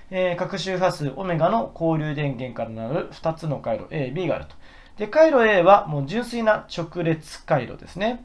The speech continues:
えー、純粋な直列回路。で、えー、回路Bの方が、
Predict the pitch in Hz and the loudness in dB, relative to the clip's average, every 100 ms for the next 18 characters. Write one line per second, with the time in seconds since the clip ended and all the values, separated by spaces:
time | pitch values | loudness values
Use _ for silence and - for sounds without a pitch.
0 | - 127 123 151 160 - 185 - 127 110 | -14 -12 -8 -6 -6 -6 -8 -10 -12 -14
1 | 110 117 - - - - - - - - | -12 -10 -10 -12 -20 -20 -20 -20 -20 -16
2 | - 226 208 190 185 180 180 180 - 330 | -8 -4 -2 0 0 0 -2 -4 2 4
3 | 311 180 160 233 185 139 120 117 113 170 | 4 -2 -2 -4 -2 -4 -6 -8 4 6
4 | - | 4